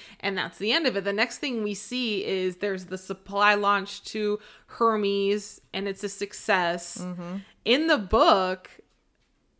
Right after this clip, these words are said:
Speaker 1: something happens when Mark is drilling all these holes.
Speaker 2: Yeah, so he has,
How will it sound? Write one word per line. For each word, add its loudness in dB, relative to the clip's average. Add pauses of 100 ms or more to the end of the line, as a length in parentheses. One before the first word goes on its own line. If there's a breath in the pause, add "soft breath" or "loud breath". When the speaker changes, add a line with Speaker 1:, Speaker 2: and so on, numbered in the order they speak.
(420)
Speaker 1:
something 0 (420)
happens 2
when 4
Mark 6
is -4
drilling 0
all 4
these 0
holes. 2
Speaker 2:
Yeah, 6
so 4
he 2
has, 6